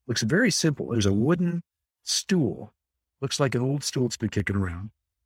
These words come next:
And on top of it is a rectangular brass box, and it has a door, and doesn't look like there's anything inside except a rod coming down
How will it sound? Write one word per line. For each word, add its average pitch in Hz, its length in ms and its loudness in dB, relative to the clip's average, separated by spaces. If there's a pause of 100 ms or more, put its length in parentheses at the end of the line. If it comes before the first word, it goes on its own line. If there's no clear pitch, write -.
(100)
And 120 100 0
on 120 100 2
top 175 260 0
of 123 80 -4
it 120 260 -2
is 110 220 0
a 113 160 2
rectangular 131 640 2
brass 104 400 -2
box, - 560 -4 (120)
and 104 120 -2
it - 20 0
has 110 140 0
a 107 60 0 (120)
door, 131 440 0 (280)
and 117 80 2
doesn't 156 220 6
look 202 100 4
like 180 80 4
there's 147 140 2
anything 139 260 2
inside 123 600 2 (680)
except - 460 -4
a 117 40 -2
rod 131 420 4
coming 143 340 4
down 120 520 4